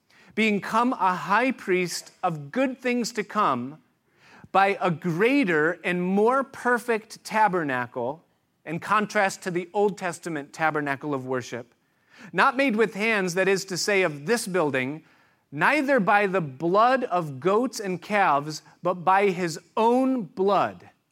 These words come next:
he entered in once into the holy place, having obtained eternal redemption for us." I want you to mark those words at the end of verse twelve there,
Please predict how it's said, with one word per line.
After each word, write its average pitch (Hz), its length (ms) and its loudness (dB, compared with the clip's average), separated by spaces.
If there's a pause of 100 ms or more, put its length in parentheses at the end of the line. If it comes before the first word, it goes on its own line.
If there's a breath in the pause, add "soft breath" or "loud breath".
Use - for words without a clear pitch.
(320)
he 202 260 -6
entered 226 420 0
in 185 340 -2 (100)
once 156 540 0
into 175 320 -4
the 160 160 0
holy 208 340 2
place, 156 520 -2 (260 soft breath)
having 180 540 0
obtained 175 840 -2 (120)
eternal 160 1040 -2 (140)
redemption 147 960 -2 (160 soft breath)
for 165 380 0
us." 139 340 2
I 139 40 -12
want 165 200 -6
you 165 40 -10
to 160 60 -2
mark 165 340 -2
those 156 220 -4
words 175 340 0
at 139 60 -10
the 143 140 -2
end 165 160 0
of 147 80 -8
verse 160 240 -2
twelve 170 340 0
there, 131 260 0